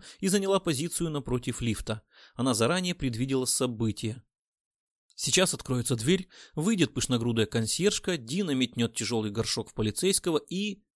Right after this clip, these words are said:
Девушка увидела, как горшок бьет в грудь полицейского, падает к ногам, и разъяренный страж порядка выхватывает пистолет.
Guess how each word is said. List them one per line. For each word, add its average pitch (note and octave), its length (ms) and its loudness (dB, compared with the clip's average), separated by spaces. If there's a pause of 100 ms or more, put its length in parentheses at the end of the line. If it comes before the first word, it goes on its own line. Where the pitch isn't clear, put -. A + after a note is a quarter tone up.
(840)
Девушка G3+ 460 2
увидела, E3+ 540 0
как A#2 260 -2
горшок A#2 420 0
бьет A2+ 340 0
в G#2 80 -6
грудь A2+ 280 -2
полицейского, E3 720 0
падает A2 400 -2
к - 60 -18
ногам, B2+ 420 -2 (320)
и A3 80 0
разъяренный F#3+ 560 2
страж D3 320 -2
порядка D#3+ 420 -2
выхватывает B2 640 -2
пистолет. A2 580 -4